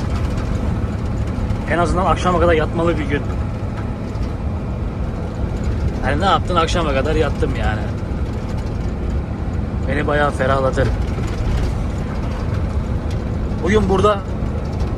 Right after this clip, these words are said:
tabii az önce geçtim hatta o inekleri, hala yoldalar onlar. Sahipleri başındaydı.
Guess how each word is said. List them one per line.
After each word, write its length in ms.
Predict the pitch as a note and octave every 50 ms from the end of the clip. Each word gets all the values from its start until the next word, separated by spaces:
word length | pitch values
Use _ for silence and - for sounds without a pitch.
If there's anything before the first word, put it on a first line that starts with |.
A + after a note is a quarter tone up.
| - -
tabii 200 | D#3+ D#3+ D#3 D#3
az 160 | C3+ - -
önce 200 | E3+ E3+ E3+ F3+
geçtim 280 | E3+ F3 E3+ - F3+ F3+
hatta 260 | E3+ E3 D#3+ D3+ D3+
o 160 | C#3+ D3+ D3+
inekleri, 380 | D3 D3+ D3+ C#3+ - - D3 C#3+
hala 280 | D#3+ F3+ E3+ E3 D#3+ D#3
yoldalar 420 | D#3 D#3+ D#3 C#3+ D#3 D3+ D3+ C#3+
onlar. 260 | C#3 C3 B2+ A#2+ A#2+ G#2+ - -
Sahipleri 480 | C3 C#3 D3 D3 D3 D3+ D#3 D3+ D#3 F3+ F3+ - - - - - -
başındaydı. 500 | C#3+ C3+ - C#3 C#3+ D3 C#3+ C#3+ D#3